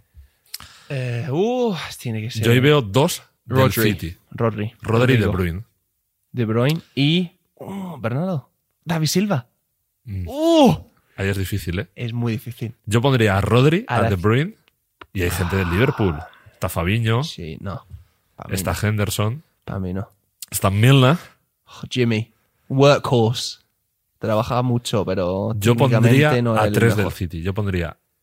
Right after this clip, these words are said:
Speaker 2: a, bueno, está
Speaker 1: Nah,
Speaker 2: Gundogan.
Speaker 1: venga, para
Speaker 2: Está
Speaker 1: cambiar,
Speaker 2: Gundogan.
Speaker 1: para cambiar
Speaker 2: Ojo que
Speaker 1: que
Speaker 2: está
Speaker 1: entre uno.
Speaker 2: Gundogan, ¿eh?
Speaker 1: Uf.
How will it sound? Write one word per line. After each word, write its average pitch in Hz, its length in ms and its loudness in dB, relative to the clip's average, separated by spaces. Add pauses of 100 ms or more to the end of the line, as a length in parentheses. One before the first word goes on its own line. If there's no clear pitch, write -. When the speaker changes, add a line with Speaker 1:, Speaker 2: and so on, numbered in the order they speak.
(180)
Speaker 2:
a, 90 760 -2
bueno, 101 160 -2
está 90 160 -2
Speaker 1:
Nah, 85 40 0
Speaker 2:
Gundogan. 101 420 2
Speaker 1:
venga, 92 160 -4
para 113 80 -8
Speaker 2:
Está 110 160 0
Speaker 1:
cambiar, 113 300 2
Speaker 2:
Gundogan. 104 300 -2
Speaker 1:
para 110 200 -4
cambiar 120 320 0
Speaker 2:
Ojo 127 100 0
que 117 40 2
Speaker 1:
que 113 40 6
Speaker 2:
está 113 160 2
Speaker 1:
entre 120 140 4
uno. 104 100 2
Speaker 2:
Gundogan, 104 280 0
¿eh? - 60 -6 (1000)
Speaker 1:
Uf. - 340 -16